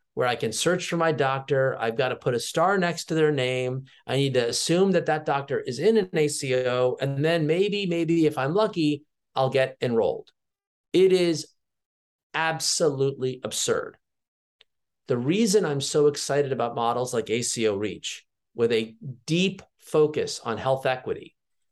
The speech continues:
is that now we can actually start to move the debate from this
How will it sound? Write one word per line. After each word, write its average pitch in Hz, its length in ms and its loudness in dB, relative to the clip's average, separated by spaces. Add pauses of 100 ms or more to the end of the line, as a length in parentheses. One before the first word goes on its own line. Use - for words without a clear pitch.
(240)
is 139 160 2
that 151 180 0
now 139 840 -2
we 156 140 2
can 147 300 0
actually 170 520 0
start 151 500 -2
to 151 120 0
move 139 800 2 (380)
the 135 80 -2
debate 139 640 0 (400)
from 131 300 0
this 135 440 0